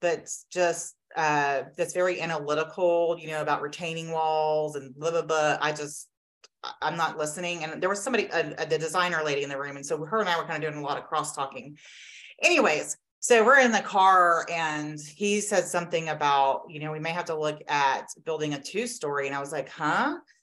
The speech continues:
And he's like, "You didn't hear what he said?" And I said, "No." And he said something about a retaining wall. And he goes, "Do you not care about that?"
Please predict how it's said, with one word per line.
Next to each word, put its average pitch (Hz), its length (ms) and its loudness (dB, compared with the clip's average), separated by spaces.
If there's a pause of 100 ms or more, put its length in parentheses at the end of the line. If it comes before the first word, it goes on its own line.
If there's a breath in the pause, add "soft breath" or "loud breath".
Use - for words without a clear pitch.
(180)
And 175 120 -4
he's 185 160 -2
like, 180 180 -2
"You 208 80 -2
didn't 233 140 -2
hear 240 120 -2
what 220 80 -2
he 202 80 -2
said?" 226 400 4
And 175 100 -2
I 170 100 -2
said, 175 240 -4
"No." 185 260 2
And 165 100 -4
he 165 140 -10
said 160 440 0 (420 soft breath)
something 208 380 0
about 160 420 4
a 160 60 0
retaining 196 480 -2
wall. 151 220 2
And 147 80 -2
he 151 80 -4
goes, 151 260 -2
"Do 165 100 -12
you 175 80 -8
not 175 220 -2
care 180 200 2
about 247 260 4
that?" - 280 2